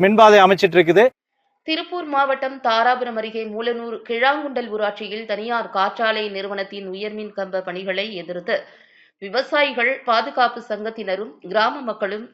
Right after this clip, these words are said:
Speaker 2: தொடர் காத்திருப்பு போராட்டத்தில் ஈடுபட்டுள்ளனர். விவசாயிகள் பாதுகாப்பு சங்கத்தின் மாவட்ட அவைத் தலைவர் லிங்கசாமி தலைமையில் நடைபெறும் இப்போராட்டத்தில் செயற்குழு உறுப்பினர்கள் சண்முகம், மோகனசெல்வம் உள்ளிட்டோர் முன்னிலை வகித்தனர்.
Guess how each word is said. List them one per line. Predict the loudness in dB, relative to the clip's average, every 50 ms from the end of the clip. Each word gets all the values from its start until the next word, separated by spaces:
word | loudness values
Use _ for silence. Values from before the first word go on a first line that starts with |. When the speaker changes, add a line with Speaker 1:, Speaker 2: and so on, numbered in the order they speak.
| -10
Speaker 2:
தொடர் | -8 -6 -8 -6 -2 -2
காத்திருப்பு | -2 -2 -2 -6 -12 -12 -12 -12 -10 -6
போராட்டத்தில் | -4 -2 0 0 -2 -4 -8 -12 -12 -12 -10 -10
ஈடுபட்டுள்ளனர். | -10 -10 -10 -12 -12 -12 -12 -12 -10 -10 -12 -14 -16 _ _ _ _ _ _ _ _ _ -12 -6
விவசாயிகள் | -2 0 0 0 0 0 0 0 0 0 0 -2 0 2
பாதுகாப்பு | 2 0 0 0 -2 -2 -2 -4 -4 -8 -12
சங்கத்தின் | -12 -10 -12 -12 -12 -12 -8 -4 -4
மாவட்ட | -2 -2 -4 -6 -4 -2 0 0
அவைத் | 0 -2 -6 -6 -6 -6
தலைவர் | -6 -6 -6 -8 -8 -8
லிங்கசாமி | -10 -10 -10 -10 -8 -6 -6 -6 -6 -8 -8 -8
தலைமையில் | -8 -8 -8 -10 -10 -10 -10 -8
நடைபெறும் | -8 -8 -8 -8 -10 -10 -12 -14 -16 -18 -18
இப்போராட்டத்தில் | -14 -12 -8 -4 -4 -4 -4 -4 -8 -12 -12 -14 -14 -14 -16 _ _ _ _ _ _ _ _ _ _ _ -6
செயற்குழு | -2 0 0 0 -2 -2 -8 -8 -8 -8
உறுப்பினர்கள் | -8 -10 -10 -8 -6 -6 -4 -2 -2 -4 -4 -4 -4 -4
சண்முகம், | -4 -4 -6 -10 -10 -10 -8 -10 -12 -10 -8
மோகனசெல்வம் | -8 -6 -6 -6 -8 -8 -8 -8 -10 -10 -10 -12 -12 -10
உள்ளிட்டோர் | -10 -10 -10 -8 -8 -8 -10 -10 -12
முன்னிலை | -12 -10 -10 -8 -10 -10 -10 -10
வகித்தனர். | -12 -10 -10 -12 -12 -12 -12 -16